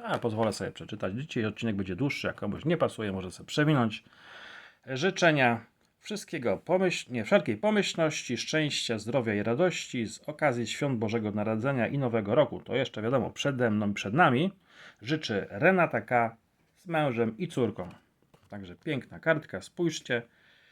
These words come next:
Co jeszcze jest do pokazania? Takie aniołki, które też zawisną u nas na choince. Nie wiem, czy dobrze widać, czy łapie ostrość.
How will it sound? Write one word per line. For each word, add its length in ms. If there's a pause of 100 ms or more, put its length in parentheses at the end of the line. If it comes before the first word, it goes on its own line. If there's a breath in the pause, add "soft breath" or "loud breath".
(240 soft breath)
Co 140
jeszcze 300
jest 120
do 80
pokazania? 720
Takie 340
aniołki, 440
które 200
też 320
zawisną 680
u 180
nas 500
na 360
choince. 800 (180)
Nie 60
wiem, 120
czy 140
dobrze 260
widać, 380
czy 220
łapie 340
ostrość. 760